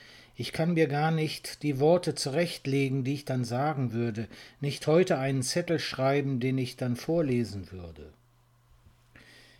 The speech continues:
Mich tröstet, dass Jesus uns für solche Situationen ermutigt. Wenn sie euch aber führen werden in die Synagogen und vor die Machthaber und die Obrigkeiten,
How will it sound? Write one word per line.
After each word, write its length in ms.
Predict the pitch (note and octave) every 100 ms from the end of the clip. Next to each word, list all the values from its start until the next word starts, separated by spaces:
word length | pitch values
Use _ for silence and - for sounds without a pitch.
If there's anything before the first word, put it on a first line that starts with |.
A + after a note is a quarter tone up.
| _
Mich 180 | B2+ -
tröstet, 680 | - E3+ F3+ - F3 - -
dass 200 | C3 -
Jesus 400 | D#3 D#3+ E3 D#3
uns 180 | C#3+
für 140 | - C#3
solche 400 | B2 E3 E3+ D3
Situationen 920 | - D#3 - C3+ - C3 C3 C#3+ D3
ermutigt. 920 | B2 C3 C3 A#2+ A#2+ F#2+ D#2+ - - - _ _ - -
Wenn 180 | D3 E3+
sie 160 | G3
euch 280 | D#3 E3 E3
aber 220 | C#3 D3
führen 540 | - - G3 C3+ C3 A2+
werden 320 | B2 A#2 A#2+
in 160 | C3
die 80 | C#3
Synagogen 840 | A#2 C3+ C#3 C3 B2+ D#3+ E3+ C3 A#2+
und 180 | A#2+ A#2+
vor 180 | C#3
die 140 | C3 B2+
Machthaber 840 | C3 D3 D3+ - - B2 A2 A#2+
und 280 | A2+ A#2 -
die 100 | B2+
Obrigkeiten, 1000 | D3+ F#3 B2 A#2+ - - A2 G#2+ - F#2